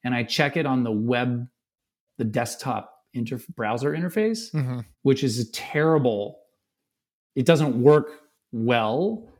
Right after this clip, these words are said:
Speaker 1: and it's not
Speaker 2: Right.
Speaker 1: compelling to keep looking at it.
Speaker 2: Right,
Speaker 1: So
Speaker 2: right.
Speaker 1: it's, it's kind of easier to just sort of check your stuff and then just kinda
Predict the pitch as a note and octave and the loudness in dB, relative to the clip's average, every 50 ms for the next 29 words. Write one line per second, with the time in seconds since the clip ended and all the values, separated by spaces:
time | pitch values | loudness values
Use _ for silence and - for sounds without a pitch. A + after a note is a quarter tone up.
0 | _ _ _ _ - C3 C3 C3 B2 - - D3+ C#3 C#3 C3+ C3 - - D3+ C3+ | _ _ _ _ -6 -2 -2 -2 -2 -2 -2 0 0 0 -2 -4 -4 0 0 0
1 | A#2 - - C#3+ C#3 C3+ C3 A#2+ A2+ A2+ A2+ A2+ - B2 G#2+ A2 - - - - | 0 0 -6 -4 -2 -2 -2 0 0 -2 -4 -4 -4 -6 -6 -6 -10 -18 -20 -10
2 | - C#3+ A#2+ - A#2+ A#2+ A#2+ A2+ - A2 G2 F#2+ D2+ - - - - _ _ _ | -8 -8 -6 -6 -4 -4 -4 -4 -4 -8 -8 -8 -10 -14 -16 -18 -20 _ _ _
3 | _ _ _ _ _ _ _ - B2+ G#2+ F#2 D3 C#3 C3 B2 A#2+ F#2+ - - _ | _ _ _ _ _ _ _ -10 -8 0 2 2 2 2 0 -2 -6 -10 -20 _
4 | _ _ _ _ _ - - C#3+ A#2 - - - - C#3 - - - D3+ D#3+ D3+ | _ _ _ _ _ -2 0 0 0 0 -6 -6 -6 -6 -6 -4 -2 0 0 2
5 | C#3+ B2+ - C3+ C#3+ D3+ C3+ C#3+ C#3+ C3+ A#2+ A#2 A2+ A2 - B2+ A2 G#2+ A2+ - | 0 0 0 2 2 2 4 4 2 2 2 0 -2 -4 -4 -4 -4 -4 -4 -2
6 | - A3 A3+ A3+ A#3 A3 A3+ - - G#3+ G3+ G3+ G3+ G3 G3 F#3 - - - - | -2 -2 0 0 -2 -2 -2 -2 0 0 2 2 2 2 0 0 -4 -10 -4 -2
7 | C3+ C3+ C#3 C#3 C#3 C#3+ C#3 C#3 C#3 C#3 C3+ C3+ C3+ C3+ - C#3+ C3 C3 - _ | 0 0 0 0 0 0 0 0 0 0 0 -2 -2 -4 -4 -4 -4 -4 -6 _
8 | - C3+ C3 B2 A#2 A2 G#2 | -6 -4 -4 -2 -2 -4 -6